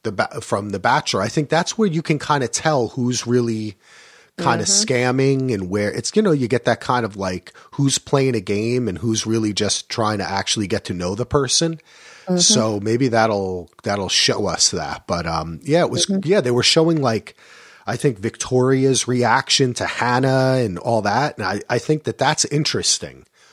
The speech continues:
Speaker 1: when you kinda
Speaker 2: Yeah.
Speaker 1: spread it out to the other women.
Speaker 2: We're definitely gonna get lots of drama next week. That's for sure.
Speaker 1: Uh, we will see. But <laughs> the drama is over for today, as is the podcast.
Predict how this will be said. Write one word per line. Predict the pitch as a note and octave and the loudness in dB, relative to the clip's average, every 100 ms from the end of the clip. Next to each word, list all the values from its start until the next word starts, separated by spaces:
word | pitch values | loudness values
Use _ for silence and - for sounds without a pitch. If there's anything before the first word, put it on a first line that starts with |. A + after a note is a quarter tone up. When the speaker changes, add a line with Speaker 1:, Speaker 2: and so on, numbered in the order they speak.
| - _ | -20 _
Speaker 1:
when | G#2+ A2 | -8 -6
you | G2 G2+ | -6 -6
kinda | C3 A2+ | -2 0
Speaker 2:
Yeah. | G3 D#3 E3 | 2 2 0
Speaker 1:
spread | - - C3 B2+ | 0 0 0 0
it | G2 | 0
out | A2 A2 | 0 0
to | - | -2
the | F#2+ G#2 | -4 -2
other | G#2 G2 | -2 -2
women. | F#2+ G#2+ E2+ C2 _ _ _ _ - | -4 -6 -6 -10 _ _ _ _ -6
Speaker 2:
We're | E3+ | -2
definitely | E3 F3 - G#3 | 0 -2 0 0
gonna | G3+ F#3+ | 2 0
get | F#3+ F#3 F3+ - _ _ | 0 0 -2 -6 _ _
lots | D#3+ E3+ F#3 - | -2 0 0 -2
of | F#3+ | -6
drama | F#3+ F3+ E3 D#3 | -2 0 2 0
next | D3+ D3+ - - | -2 -4 -8 -8
week. | D3 - | -8 -2
That's | D3+ D3+ - | -2 -2 -6
for | E3 - - | -8 -8 -8
sure. | - - - F#3+ - | -4 -2 0 -4 -4
Speaker 1:
Uh, | G#3+ B3+ - _ - | -2 -2 -4 _ -4
we | - | -2
will | C#4+ C4 | 0 0
see. | - C#4+ D#4+ E4 C4+ - - - | 0 0 0 0 -2 -8 -14 -2
But | C#3+ F3+ - | 0 0 0
<laughs> | |
the | A#3 F3+ E3 - D3+ | -2 0 -6 -2 0
drama | C3 D3+ F#3+ G#3+ | 2 2 2 2
is | G#3 F3 | 0 2
over | A3 A3 G#3 | 0 0 0
for | A3+ A3 | 0 0
today, | - G#3 B3 C#4+ | 0 2 2 2
as | A3 A3 G#3+ | 2 2 2
is | G#3 - | 0 0
the | E3 | -2
podcast. | G3+ G3 A3 - A3+ A#3 A#3+ - - - | 0 0 0 0 0 2 0 0 -2 -6